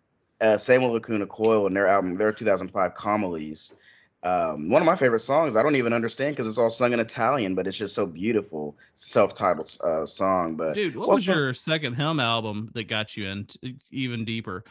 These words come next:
Speaker 2: For me, it was Venus Doom.
Speaker 1: Uh, Razorblade Romance, 'cause, like, I bought that. I went,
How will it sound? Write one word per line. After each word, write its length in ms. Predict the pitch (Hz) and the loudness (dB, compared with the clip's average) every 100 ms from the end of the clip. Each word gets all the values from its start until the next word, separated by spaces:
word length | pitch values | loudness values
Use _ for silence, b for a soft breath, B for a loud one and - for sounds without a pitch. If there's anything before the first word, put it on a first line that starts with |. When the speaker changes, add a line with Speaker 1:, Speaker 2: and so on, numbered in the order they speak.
| b | b
Speaker 2:
For 140 | _ 139 | _ -4
me, 240 | 156 220 | 0 0
it 60 | 156 | 0
was 180 | 131 123 | 0 -2
Venus 340 | 139 131 117 | -2 -2 -4
Doom. 460 | 117 120 110 98 107 - _ _ _ - | -4 -4 -4 -6 -10 -14 _ _ _ 8
Speaker 1:
Uh, 180 | 156 | 10
Razorblade 760 | 151 135 151 170 180 160 160 113 | 10 8 6 6 -2 6 6 6
Romance, 500 | 113 127 123 98 92 | 4 4 4 0 -4
'cause, 120 | 113 | -2
like, 160 | 117 113 | 0 2
I 80 | 139 | 0
bought 400 | 117 120 139 160 | 2 4 4 4
that. 380 | 143 120 113 - | 4 4 4 2
I 60 | |
went, 240 | 139 160 | 2 2